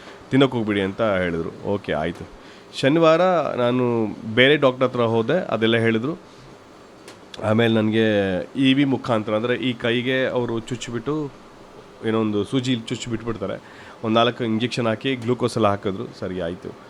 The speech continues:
ಸ್ವಲ್ಪ ಸ್ವಲ್ಪ ಕಡಿಮೆ ಆಗ್ತಾಯಿತ್ತು, ಅಲ್ಲಿಗೆ ಹೋದಾಗ ಸ್ವಲ್ಪ ಕಡಿಮೆ ಆಗ್ತಾಯಿತ್ತು. ಆ, ಆಮೇಲೆ ಅವ್ರು ಅಂದರು ಏನೇನು ಅಂತ ಒಂದು ಸ್ವಲ್ಪ ನೆನೆಸ್ಕೊಂಡೆ, ಏನೇನು ಹಿಂಗೆ ಹಿಂಗೆಲ್ಲ ಆಯಿತು ಅಂತ.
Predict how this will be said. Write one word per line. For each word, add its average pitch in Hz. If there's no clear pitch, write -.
ಸ್ವಲ್ಪ 208
ಸ್ವಲ್ಪ 220
ಕಡಿಮೆ 165
ಆಗ್ತಾಯಿತ್ತು, 120
ಅಲ್ಲಿಗೆ 101
ಹೋದಾಗ 104
ಸ್ವಲ್ಪ 151
ಕಡಿಮೆ 113
ಆಗ್ತಾಯಿತ್ತು. 104
ಆ, 107
ಆಮೇಲೆ 170
ಅವ್ರು 151
ಅಂದರು 139
ಏನೇನು 135
ಅಂತ 131
ಒಂದು 135
ಸ್ವಲ್ಪ 127
ನೆನೆಸ್ಕೊಂಡೆ, 120
ಏನೇನು 110
ಹಿಂಗೆ 107
ಹಿಂಗೆಲ್ಲ 107
ಆಯಿತು 95
ಅಂತ. 85